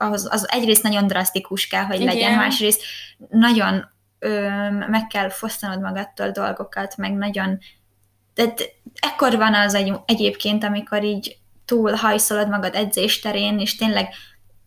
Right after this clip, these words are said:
Speaker 1: éhezel
Speaker 2: Mhm.
Speaker 1: konkrétan, és ez, nem, én nem tartom ezt teljesen normálisnak egyébként, főleg utána a következő mentalitást, hogy vége a nyárnak, és hú, akkor elengedhetem
Speaker 2: Igen.
Speaker 1: újra magam.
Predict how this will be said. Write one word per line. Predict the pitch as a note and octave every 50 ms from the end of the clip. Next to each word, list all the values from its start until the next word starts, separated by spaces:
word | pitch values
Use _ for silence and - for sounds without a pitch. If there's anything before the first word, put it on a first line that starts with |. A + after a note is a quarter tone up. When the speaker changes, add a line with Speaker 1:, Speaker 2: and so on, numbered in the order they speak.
| _ _ _
Speaker 1:
éhezel | - G#3+ A3 A3 G#3 G#3 F#3+ F#3+ G3 G3 G3
Speaker 2:
Mhm. | G3+ G3+
Speaker 1:
konkrétan, | - A3+ C4+ D4+ D4+ C#4+ C4+ C4 C4+ C#4 C#4+ G3+ G#3 A3+ A3 - - - - - _ -
és | - A#3 A#3 A#3 A3+ - - - - - _ _ _ _ _ _ _ _ _ _
ez, | - G#3+ A#3 A3+ - - - A3+ - - - -
nem, | B3+ A#3 A#3+ A3+ G#3
én | - A3+ A3+
nem | A#3+ A#3+ A#3
tartom | A#3 A3 G#3+ G#3+ G#3 G#3 F#3+
ezt | F3 - - - - -
teljesen | G#3 G#3 G3+ G3 G3 - - G#3 G#3
normálisnak | G3 F#3+ F#3+ F#3 F#3 F#3 G3 G3+ G3 G3+ - G#3+ G#3 G#3+
egyébként, | G3+ F#3+ F#3+ G3+ G#3 - - G#3+ G#3+ A3 G#3+ - - - - _ _ -
főleg | - - C4+ C4+ B3+ A3 G3+
utána | G#3 G#3 G#3 G#3 G#3 G#3 G#3+ - - G#3+ G#3+
a | G3+ - - - -
következő | - C4 B3 A3 G#3 G#3 - G3+ G3 F#3+ G3 G3+
mentalitást, | G3+ G3 G3 G3 G3+ G#3 G3 F#3+ G3 G3 - G3+ G#3 G#3 G#3+ - -
hogy | A3+ G#3+ G#3+
vége | - A#3 A3+ G3+ G3 G3
a | G3
nyárnak, | F#3+ G3 G3 G3+ G#3+ G#3 G#3+ G#3+ -
és | A3 G#3+ -
hú, | - - A3 G#3 G3+
akkor | G3 - - G#3 G#3
elengedhetem | G3+ G3 F#3+ F#3+ F#3 G3+ G#3 - - G3+ G3+ - G3+
Speaker 2:
Igen. | F#3+ F#3+
Speaker 1:
újra | C#4+ C#4+ E4+ F4 E4+ -
magam. | F#4+ F4+ F#4+ F#4+ A4